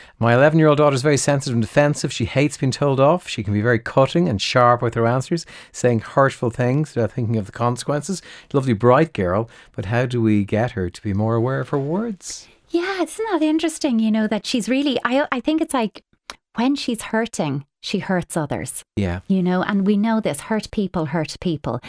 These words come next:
Speaker 2: But it's like she hates being told off, then she gets very cutting in her response, very defensive, in other words. I wonder if you structure her being told off in that whole, you know, acknowledge her feeling, "Look, I know you're upset because I've said no, or I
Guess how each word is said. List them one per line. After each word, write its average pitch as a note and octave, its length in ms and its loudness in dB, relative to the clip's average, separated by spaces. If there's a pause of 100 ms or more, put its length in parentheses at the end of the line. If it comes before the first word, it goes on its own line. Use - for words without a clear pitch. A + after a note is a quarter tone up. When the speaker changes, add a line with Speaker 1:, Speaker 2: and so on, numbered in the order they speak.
(340)
Speaker 2:
But G#3 200 0
it's - 200 -4
like G#3+ 320 -2
she - 220 -4
hates A3+ 340 -4
being F3+ 260 0
told F3 400 -2
off, E3 320 -2
then F3+ 300 0
she F3+ 180 -6
gets E3+ 240 -6
very E3 180 -2
cutting D#3+ 420 -4
in D3+ 100 0
her D#3+ 200 -2
response, D#3 600 -2
very G#3 240 -2
defensive, F3 680 -2 (160)
in F3 140 0
other D#3+ 200 0
words. D3 340 -2 (400)
I A3 100 0
wonder C#4+ 300 0
if - 180 -4
you G#3 80 -4
structure G3 600 -4
her F3+ 160 -4
being G3 340 0
told E3 360 -2
off D#3 300 -2
in E3+ 120 0
that D#3+ 160 -2
whole, D#3+ 280 0 (320)
you G#3 80 0
know, F#3 260 0
acknowledge F3 540 -2
her E3+ 120 -2
feeling, E3+ 580 -2
"Look, E3+ 180 -4
I D#3+ 80 0
know E3+ 140 2
you're F3+ 200 0
upset E3+ 600 -6
because E3 260 -6
I've D#3 140 -4
said D#3+ 300 -2 (100)
no, D#3+ 260 0
or D#3 120 -2
I D#3 100 -4